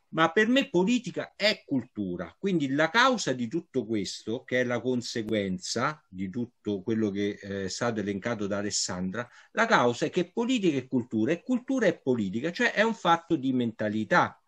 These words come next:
E se la politica, cioè coloro che si, mm, mettono a servizio dei cittadini e della città per svolgere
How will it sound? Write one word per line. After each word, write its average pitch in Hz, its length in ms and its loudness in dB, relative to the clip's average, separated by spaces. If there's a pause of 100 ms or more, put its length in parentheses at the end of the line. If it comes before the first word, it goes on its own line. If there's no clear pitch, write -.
(580)
E 220 280 8
se 269 380 6
la 208 160 6
politica, 120 720 0 (260)
cioè 156 540 6 (100)
coloro 151 420 6
che 127 120 2
si, 147 520 2
mm, 123 720 -2
mettono 147 420 2
a 131 40 2
servizio 143 720 -2
dei 135 180 0
cittadini 147 760 -2
e 120 80 -2
della 127 280 0
città 113 580 -4
per 113 160 0
svolgere 110 840 2